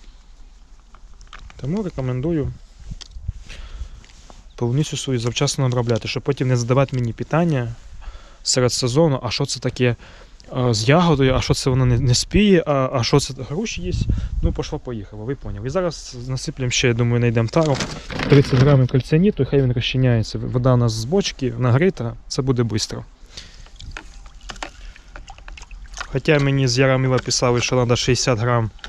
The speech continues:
о, вісімдесят грам десь на десять літрів, друзі. Я жара, не буду ризикувати, щоб хоч без, без ягоди не залишитись в цьому сезоні.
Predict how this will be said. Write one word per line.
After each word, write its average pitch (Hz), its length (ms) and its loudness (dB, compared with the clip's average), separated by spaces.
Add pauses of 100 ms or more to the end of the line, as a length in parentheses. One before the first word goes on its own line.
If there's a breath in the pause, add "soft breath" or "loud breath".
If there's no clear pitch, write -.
(600 loud breath)
о, 120 300 0
вісімдесят 117 380 -2
грам 113 340 0
десь 110 240 -4
на 113 220 0
десять 117 400 -2
літрів, 160 240 0
друзі. 117 280 -2
Я 147 280 0 (540 loud breath)
жара, 151 360 2
не 120 120 0
буду 117 220 -4
ризикувати, 135 640 -2 (1120 loud breath)
щоб - 220 -6
хоч 123 120 -2
без, 123 220 -2
без 131 240 -2
ягоди 113 300 0
не 110 180 -2
залишитись 107 560 -4
в - 120 -12
цьому 110 180 -6
сезоні. 107 380 -4